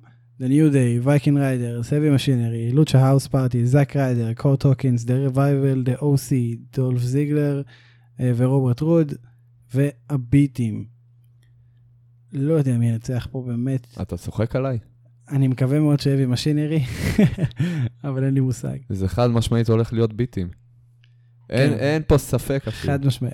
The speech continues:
Speaker 1: האמת, זה יכול להיות מצחיק.
Speaker 2: לא, לא, לא, לא, אני מדבר איתך בשיא רצינות עכשיו, רגע.
Speaker 1: כן?
Speaker 2: אתה תסתכל רגע על כל הבנייה, איך שהם מסתכלים על כל הקרבות מהצד.
Speaker 1: אוקיי.
Speaker 2: מאחורה בבקסטייג'.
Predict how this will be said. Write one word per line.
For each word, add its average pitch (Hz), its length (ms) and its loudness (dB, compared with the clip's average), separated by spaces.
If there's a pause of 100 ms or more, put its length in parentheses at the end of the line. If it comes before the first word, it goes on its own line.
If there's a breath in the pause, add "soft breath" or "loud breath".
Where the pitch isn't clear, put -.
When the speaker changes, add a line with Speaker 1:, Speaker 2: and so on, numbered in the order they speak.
(160)
Speaker 1:
האמת, 147 300 -6
זה 131 80 0
יכול 127 140 -2
להיות 117 100 -2
מצחיק. 143 400 -4
Speaker 2:
לא, 120 200 2
לא, 165 120 2
לא, 196 160 2
לא, 147 260 0
אני 95 120 -8
מדבר 98 220 -4
איתך 117 160 -8
בשיא 131 220 -10
רצינות 165 380 -10
עכשיו, 95 300 -8
רגע. 113 300 -8 (320)
Speaker 1:
כן? 202 260 -2 (420)
Speaker 2:
אתה 101 460 -2 (140)
תסתכל 135 480 -2
רגע 170 180 0
על 127 80 4
כל 110 220 0
הבנייה, 101 400 -2
איך 101 120 -2
שהם 104 180 -2
מסתכלים 107 420 -4
על 101 80 0
כל 107 200 0
הקרבות 101 440 -2
מהצד. 98 380 -2 (600)
Speaker 1:
אוקיי. 131 380 4
Speaker 2:
מאחורה 101 400 0
בבקסטייג'. 101 600 -2